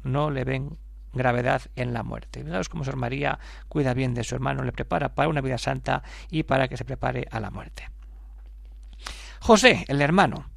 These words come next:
El segundo de los hermanos, igual que su hermano, Jo-, eh, Francisco, toma el hábito franciscano, es un apostólico predicador, contemplativo, ingenioso, y colabora en el adorno, en la inauguración del nuevo monasterio de su hermana.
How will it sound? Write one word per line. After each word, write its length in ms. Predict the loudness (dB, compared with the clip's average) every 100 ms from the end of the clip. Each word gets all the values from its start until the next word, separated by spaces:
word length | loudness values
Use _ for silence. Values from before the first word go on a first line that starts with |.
| -14 -14 -14 -14 -10 -4
El 120 | 4
segundo 340 | 6 6 6
de 60 | 6
los 120 | 6
hermanos, 480 | 4 4 4 2 2
igual 400 | 2 6 6 4 -2
que 200 | -4 -2
su 80 | 0
hermano, 500 | 0 0 0 -4 -6 -16 -16
Jo-, 240 | -6 -6 0
eh, 200 | 0 0
Francisco, 600 | 0 -2 0 -2 0 -2
toma 340 | 4 6 8
el 80 | 6
hábito 300 | 4 2 0
franciscano, 720 | 0 0 -2 -2 2 2 2 -4 -14 -14 -14 -8
es 140 | -2
un 100 | 0
apostólico 840 | 2 0 -2 2 4 4 2 2 2
predicador, 680 | 2 4 4 6 4 4
contemplativo, 1000 | 4 4 6 4 6 4 6 6 6 6
ingenioso, 640 | 6 4 6 8 8 8 6
y 60 |
colabora 580 | 4 6 6 6 6 4 -2 -14 -10 0
en 160 | 4
el 80 | 8
adorno, 480 | 8 8 6 4 4
en 120 | 4
la 60 | 4
inauguración 520 | 4 2 2 2 0
del 140 | 2
nuevo 180 | 4 4
monasterio 720 | 4 2 2 0 -2 2 0
de 200 | 2 0
su 180 | 0 -2
hermana. 480 | -2 0 0 0